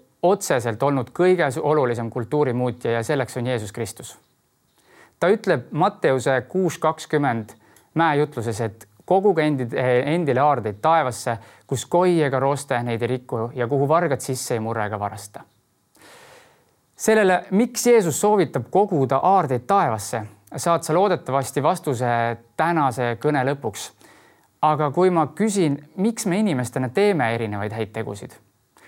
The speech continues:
Olgu need siis kultuurilised muutused, millest me rääkisime, olgu need rahalised annetused, teiste inimeste aitamine või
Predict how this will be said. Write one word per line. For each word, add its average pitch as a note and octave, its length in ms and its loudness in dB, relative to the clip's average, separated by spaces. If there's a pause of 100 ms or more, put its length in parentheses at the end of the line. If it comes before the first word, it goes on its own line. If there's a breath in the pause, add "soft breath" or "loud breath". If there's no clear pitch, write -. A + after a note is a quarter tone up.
(140 soft breath)
Olgu F3 220 4
need C3 160 -2
siis A#2 180 -4
kultuurilised A#2 680 0
muutused, C3+ 420 -2
millest C3+ 300 -4
me C3+ 80 -2
rääkisime, C3 340 -4
olgu C3 220 0
need A2 160 -4
rahalised A2+ 420 -2
annetused, B2+ 680 -2
teiste C#3 320 -4
inimeste A2 340 -6
aitamine A#2+ 540 -4
või A2+ 160 -6